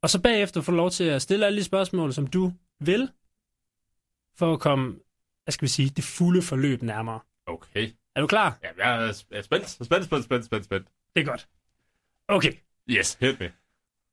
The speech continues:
Speaker 1: Vi skal tilbage til nitten otteogfirs, og vi er et sted i det sydlige Afrika.
Speaker 2: Oh.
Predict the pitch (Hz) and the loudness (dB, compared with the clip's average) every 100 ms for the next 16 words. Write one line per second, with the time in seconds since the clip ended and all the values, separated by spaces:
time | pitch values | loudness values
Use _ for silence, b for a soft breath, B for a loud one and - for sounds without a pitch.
0 | _ 160 185 - 190 170 190 208 220 - | _ -2 0 2 0 0 0 0 -2 -2
1 | 160 123 113 _ _ 160 208 220 170 165 | -2 -2 -4 _ _ 0 2 0 0 0
2 | 156 147 107 - - _ _ _ _ _ | 0 -2 -2 -6 -8 _ _ _ _ _
3 | _ _ _ - 151 156 156 156 - 180 | _ _ _ -4 0 2 2 2 0 0
4 | 185 143 123 - 202 196 151 139 120 117 | 0 0 0 2 2 2 2 0 -4 -12
5 | - _ _ _ _ _ _ _ _ - | -14 _ _ _ _ _ _ _ _ -4
6 | 98 92 | 0 0